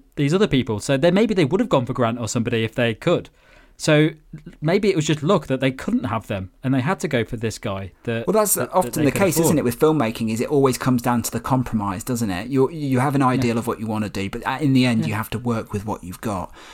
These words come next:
Speaker 2: And
Speaker 1: Yeah.
Speaker 2: ultimately, it worked in their favour. But, you know, eh, eh, one step either side, and it could have gone horribly wrong. And really,
Speaker 1: Yeah.
Speaker 2: you
Speaker 1: But that's the same with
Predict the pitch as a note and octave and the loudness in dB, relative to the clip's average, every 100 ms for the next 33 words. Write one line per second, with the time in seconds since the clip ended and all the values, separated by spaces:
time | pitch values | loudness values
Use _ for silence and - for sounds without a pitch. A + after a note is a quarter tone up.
0 | - - - _ A#2+ B2+ C3 - A#2 G2+ | -20 -20 -20 _ -2 0 2 2 2 2
1 | G2+ G2+ A2+ D3+ D#3+ A2+ G#2+ G2 - A#2 | -4 -2 2 2 2 -2 -2 -4 -2 -2
2 | G#2+ F#2+ G2 - - - - C3+ C3 C#3 | -2 -4 -6 -10 -18 -20 -6 -2 2 4
3 | B2+ A2+ G#2+ B2+ - D3 C#3+ - - - | 2 2 0 -2 -4 -10 -8 -10 -12 -10
4 | D#3 E3+ D#3+ - C#3 - C3+ B2 A2 C#3 | 0 0 2 0 0 2 0 0 0 2
5 | C3+ A#2 G#2 G2 C#3+ B2+ A#2 G#2+ G2 C#3+ | 4 2 -2 -2 0 2 2 -2 2 2
6 | B2+ A2 A2 B2+ A2+ B2+ D3+ E3 C#3+ B2+ | 2 2 0 2 2 2 2 2 2 2
7 | C#3 - _ _ A#3+ C4+ C4 - G#3+ F#3+ | 0 -4 _ _ -6 -4 -4 -4 -2 -2